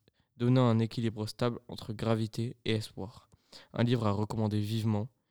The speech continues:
avec ado-, aux adolescents, mais aussi aux adultes, tant que, tant il part au cœur de tous.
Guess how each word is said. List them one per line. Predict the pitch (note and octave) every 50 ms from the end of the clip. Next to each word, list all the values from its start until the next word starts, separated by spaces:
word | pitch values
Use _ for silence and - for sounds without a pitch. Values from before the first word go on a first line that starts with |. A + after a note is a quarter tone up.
| _ _ _ -
avec | G#2+ G#2+ G#2 G#2+ G2+ - - - - _ -
ado-, | A#2 A2+ A#2 A2+ - - - - _ _ _ _ _ _ _ _ _ -
aux | F#2+ A2+ A2 A#2
adolescents, | A2 A2 A#2 A2+ A2+ A2 - - G#2+ B2 - _ _ _ _ -
mais | A2
aussi | A2 G#2 G#2 - - B2
aux | A2+ G#2+ G#2+ G#2+ G#2 G#2
adultes, | G#2 G2+ - - G2 - - - - _ _ _ _ _ _ _ _ _ _ _
tant | - B2 A#2+
que, | - - - - - _ _ _
tant | - B2+
il | A#2+ - B2+ G#2+
part | - A2 G#2+
au | G#2 G#2
cœur | G#2 - A2+ G#2+ G#2
de | G#2 G#2
tous. | - - - - - -